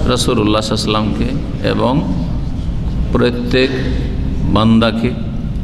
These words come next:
প্রত্যেক সৃষ্টিকে, আর যেই ব্যক্তি, বিশেষ করে বিশ্বাসী মমিন মুসলিম, প্রত্যেক মুসলিমকে,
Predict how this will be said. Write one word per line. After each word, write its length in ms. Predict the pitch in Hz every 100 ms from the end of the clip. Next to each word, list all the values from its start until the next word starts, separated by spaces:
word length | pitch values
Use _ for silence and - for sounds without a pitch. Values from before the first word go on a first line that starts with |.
| - -
প্রত্যেক 540 | 143 123 123 117 113
সৃষ্টিকে, 760 | - 113 113 - 117 - - 156 160 - -
আর 200 | - 120
যেই 240 | 113 139
ব্যক্তি, 320 | 127 120 - -
বিশেষ 380 | 110 135 143
করে 220 | - 127 113
বিশ্বাসী 540 | 127 - 127 117 110
মমিন 380 | 107 107 113 117
মুসলিম, 460 | 127 139 147 156
প্রত্যেক 460 | 143 117 - 110 98
মুসলিমকে, 680 | 92 95 - 95 92 90